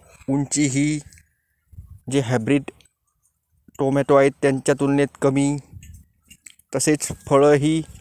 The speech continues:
भरपूर मात्रेमध्ये लागतात. ही टोमॅटो खायला एक स्वादिष्ट, तसेच सर्व वयाच्या व्यक्तीला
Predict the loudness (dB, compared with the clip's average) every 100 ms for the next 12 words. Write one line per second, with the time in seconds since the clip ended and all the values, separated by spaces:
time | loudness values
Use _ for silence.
0 | -20 -20 -8 0 0 0 2 2 2 0
1 | 2 2 2 4 2 2 -4 -20 -20 -18
2 | -18 -10 -8 -4 -2 -2 -2 -2 -2 -6
3 | _ _ -20 -20 -4 2 4 4 2 2
4 | -6 -4 -2 0 0 -2 0 2 4 2
5 | -6 -20 -20 -10 -8 -2 0 0 -4 -6
6 | -20 -20 -20 -20 -20 -20 -10 0 4 6
7 | 4 4 -2 -18 -20 -20 _ _ -10 0
8 | 2 4 2 2 0 -2 2 2